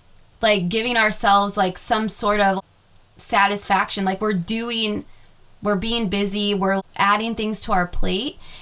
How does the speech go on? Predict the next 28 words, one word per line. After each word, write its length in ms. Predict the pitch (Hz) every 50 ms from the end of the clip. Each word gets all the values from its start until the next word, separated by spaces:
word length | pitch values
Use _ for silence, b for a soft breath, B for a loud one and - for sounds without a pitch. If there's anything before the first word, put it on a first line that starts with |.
| B B B B B B
And 380 | - 247 247 240 240 233 - - -
no-, 160 | 254 247 -
there's, 300 | 214 254 262 254 220 -
like 160 | 220 220 220
I 80 | 240 262
said, 240 | 254 - 277 233 196
there's 220 | - 196 196 190
nothing 380 | 202 196 208 208 262 226 208 190
wrong 280 | 165 160 160 180 202
with 160 | 214 240 - -
that, 300 | 269 269 277 - - -
but 120 | 226 220
I 120 | 220 214
think 460 | 262 - - - 240 247 247 - - B B B B B B B B -
it's 200 | 226 208 - 202
really 380 | 196 196 202 208 220 220 208
easy 460 | 196 - 196 196 196 190 175 160 165 180
to 140 | - 208 202
lose 320 | 180 175 185 185 190 185
sight 500 | - - 208 180 175 180 175 - - - b b b b b b b b -
of 500 | 185 190 185 175 170 165 175 - - - - -
what 380 | 170 180 196 202 156 - - -
the 100 | - 202
season 480 | - - - - 190 185 190 202 202 190
is 140 | - 185 190
about 640 | 180 175 - 175 170 175 180 196 214 214 - -
when 320 | 175 196 185 185 190 180 185
we 400 | 196 190 185 190 190 185 190